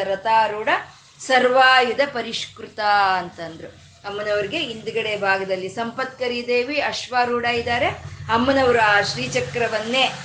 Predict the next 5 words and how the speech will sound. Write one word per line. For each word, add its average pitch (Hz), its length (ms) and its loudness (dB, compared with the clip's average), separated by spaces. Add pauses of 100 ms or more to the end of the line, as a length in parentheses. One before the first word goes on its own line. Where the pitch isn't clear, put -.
(120)
ಚಕ್ರವನ್ನಾಗಿ 233 840 0
ಮಾಡ್ಕೊಂಡು, 269 760 0
ಶ್ರೀಯಂತ್ರವನ್ನೇ 233 800 -6
ಚಕ್ರವನ್ನಾಗಿ 208 800 -8
ಮಾಡ್ಕೊಂಡು 233 640 -8